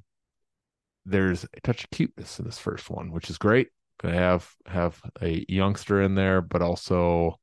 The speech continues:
my youngster. I'm excited to hear him, see what he has to say. I haven't interviewed that,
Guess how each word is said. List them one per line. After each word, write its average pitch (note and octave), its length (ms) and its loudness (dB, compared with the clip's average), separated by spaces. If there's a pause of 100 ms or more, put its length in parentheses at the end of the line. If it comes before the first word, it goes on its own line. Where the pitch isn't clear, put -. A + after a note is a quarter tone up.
my E2+ 280 0
youngster. F2 680 -4 (340)
I'm - 220 -8
excited F2+ 360 0
to E2+ 60 0
hear F2+ 220 2
him, F2+ 380 2
see - 160 0
what F2 220 -2
he F2+ 160 0
has F2 220 2
to - 120 -8
say. F2 180 -4
I E2+ 60 2
haven't E2+ 180 0
interviewed E2 420 0
that, E2 220 0